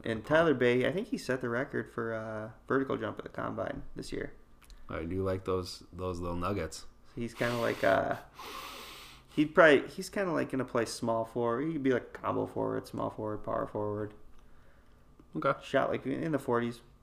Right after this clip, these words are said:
Speaker 1: forty percent from three in college. So, I mean, can shoot a little bit, can block shots.
Speaker 2: <laughs>
Speaker 1: Good player. I mean, I just like Paul Reed a little bit better. I think he's a little bit more complete.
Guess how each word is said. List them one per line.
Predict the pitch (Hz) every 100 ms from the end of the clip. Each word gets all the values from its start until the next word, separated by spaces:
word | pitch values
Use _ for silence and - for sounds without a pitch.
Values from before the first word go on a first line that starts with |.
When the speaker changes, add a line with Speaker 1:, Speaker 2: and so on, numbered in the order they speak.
| -
Speaker 1:
forty | - 127
percent | - 120 - 110 123 - - - - - -
from | - 120 113
three | 113 120 127 -
in | - 117
college. | 117 113 131 -
So, | - 113
I |
mean, | 117 117 - - - -
can | -
shoot | 113 151 147
a |
little | 143 135
bit, | 131 135 135 131 - -
can | -
block | 107 107 110
shots. | 110 107 107 104 - - - - -
Speaker 2:
<laughs> | - 95 - -
Speaker 1:
Good | - 120
player. | 113 110 110
I |
mean, | 107 104 101 - - - - - -
I | 123
just | 127 127
like | 113
Paul | 110 101
Reed | 98 98
a |
little | 92
bit | 95 92
better. | 98 95
I |
think | 92
he's | -
a | -
little | -
bit | -
more | 71
complete. | - - - -